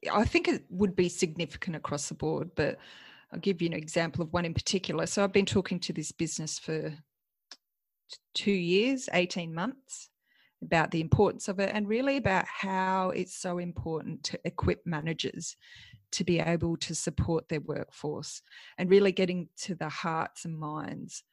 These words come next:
of people and really shifting that mindset. So it's been an eighteen month conversation. So Mama, if you're listening and you're a consultant, you'll know that that's actually not that unusual. Usually in consulting, there is a nine to twelve month lead time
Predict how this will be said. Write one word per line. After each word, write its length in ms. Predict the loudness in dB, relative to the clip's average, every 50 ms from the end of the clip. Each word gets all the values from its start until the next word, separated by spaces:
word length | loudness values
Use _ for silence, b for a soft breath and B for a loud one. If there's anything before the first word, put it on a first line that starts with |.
| _ _ _ _ -10
of 140 | -10 -2 2
people 340 | 2 2 4 2 2 2 0
and 120 | 0 -4
really 220 | -2 -2 0 0 0
shifting 460 | 0 0 -2 -2 -4 -8 -8 -8 -6
that 160 | -8 -8 -8
mindset. 480 | -6 -6 -6 -6 -8 -8 -8 -8 -8 -8 b b b b b b b b
So 120 | -4 -4
it's 100 | -4 2
been 260 | 4 4 4 6 4
an 120 | 2 2 2 4
eighteen 400 | 4 4 4 2 0 0 0 0
month 240 | -2 -2 -4 -4
conversation. 800 | -2 -2 -2 -2 -2 -2 0 2 2 4 4 4 2 0 -2 -4
So 340 | -2 0 2 2 2 2 0 -4 _ -4
Mama, 300 | 0 2 2 4 4 4
if 240 | 4 2 0 -2 -2 4
you're 140 | 6 6
listening 800 | 8 8 8 6 6 4 4 6 6 6 6 4 4 2 0 0 0 0
and 200 | 2 4 4 6
you're 160 | 8 8 6
a 40 | 6
consultant, 640 | 4 2 2 6 8 10 10 10 8 6 4 4 4
you'll 120 | 2 2 2
know 220 | 4 4 4 4
that 180 | 4 2 0 2 _
that's 240 | 4 4 4 2 0
actually 340 | 0 2 4 4 4 4 4
not 460 | 4 2 4 6 6 4 4 2 4
that 240 | 6 6 6 4 2 _ _ _
unusual. 720 | 0 2 4 6 8 8 8 8 8 6 4 4 4 2 2 4
Usually 420 | 4 6 6 6 4 2 2 0
in 80 | 0 -4
consulting, 640 | -8 -10 -6 -2 -2 -2 -2 -2 -2 -4 -4 -2
there 180 | 0 2 2 2
is 140 | 4 4 2
a 60 | 2
nine 420 | 2 4 4 4 4 4 4 2
to 100 | 2 0 0
twelve 260 | 2 4 4 4 2
month 360 | 0 -2 -2 -4 -6 -8 -6 -2
lead 300 | 0 2 2 2 0 -4
time 360 | -4 -2 -2 0 -2 -2 -6